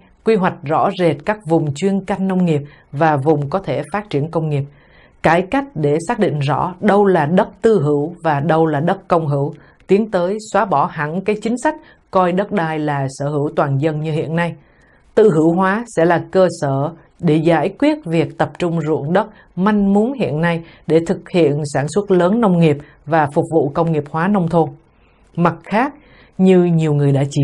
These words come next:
ra, đất đai là một nguồn tham nhũng rất lớn, gây ra hàng ngàn vụ khiếu kiện của dân trong những năm qua. Tệ nạn này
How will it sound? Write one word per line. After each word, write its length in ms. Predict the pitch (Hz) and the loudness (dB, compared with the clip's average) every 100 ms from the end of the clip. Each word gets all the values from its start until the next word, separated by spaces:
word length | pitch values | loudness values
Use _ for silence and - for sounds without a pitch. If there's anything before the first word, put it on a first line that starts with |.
| 151 | 2
ra, 180 | 190 175 - - _ | 2 0 -10 -20 _
đất 200 | 226 262 | -4 -2
đai 300 | 233 190 185 | 0 0 2
là 120 | 170 | 2
một 220 | 156 147 160 | 0 -2 0
nguồn 300 | 165 147 139 | 0 0 -4
tham 200 | 180 180 | -2 0
nhũng 280 | 156 139 | -2 -4
rất 260 | 180 247 247 | -4 -4 0
lớn, 340 | 190 202 254 269 - - _ 170 | 2 2 2 -4 -16 -20 _ -2
gây 300 | 190 190 180 | 2 2 2
ra 260 | 180 170 | 0 -2
hàng 360 | 143 160 143 147 | -2 -2 -2 0
ngàn 260 | 165 156 | 0 0
vụ 180 | 143 165 | 0 0
khiếu 180 | 165 220 220 | 0 -4 0
kiện 260 | 170 147 | -2 0
của 120 | 139 156 | -4 0
dân 360 | 170 190 175 | 2 2 0
trong 180 | 180 165 | -2 -2
những 180 | 151 165 | -4 -4
năm 160 | 185 | -4
qua. 280 | 170 185 180 - - - - _ - | -2 -2 -2 -6 -20 -20 -20 _ 2
Tệ 180 | 175 | 2
nạn 280 | 175 160 160 | 2 -2 -2
này 180 | 160 | -2